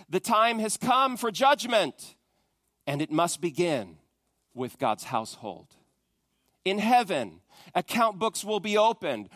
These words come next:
records will be read. Where are, where are my law enforcement people at this morning?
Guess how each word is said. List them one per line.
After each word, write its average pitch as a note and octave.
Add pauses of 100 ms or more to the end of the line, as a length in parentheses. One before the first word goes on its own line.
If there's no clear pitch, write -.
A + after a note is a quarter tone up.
records G#3+
will A#3
be G#3+
read. G3 (420)
Where F#3
are, G3
where F#3
are -
my F#3+
law F3
enforcement D3
people B2+
at A2
this A2+
morning? G2+